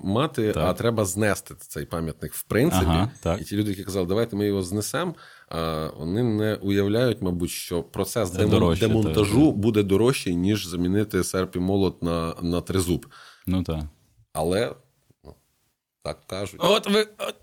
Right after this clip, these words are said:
Speaker 2: от ви знесіть, а п-, е. Це я знаю цих людей, так.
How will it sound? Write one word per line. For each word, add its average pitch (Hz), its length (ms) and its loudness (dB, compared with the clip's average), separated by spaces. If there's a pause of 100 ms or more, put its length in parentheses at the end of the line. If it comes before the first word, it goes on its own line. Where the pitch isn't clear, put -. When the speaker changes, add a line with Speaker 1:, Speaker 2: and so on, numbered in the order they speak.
(180)
Speaker 2:
от 180 180 2
ви 220 100 4
знесіть, 214 440 4
а 160 60 2
п-, - 320 -8 (140)
е. 165 140 -2 (720)
Це 127 100 0
я 123 80 6
знаю 101 200 6
цих - 220 0
людей, 90 220 4
так. 92 120 4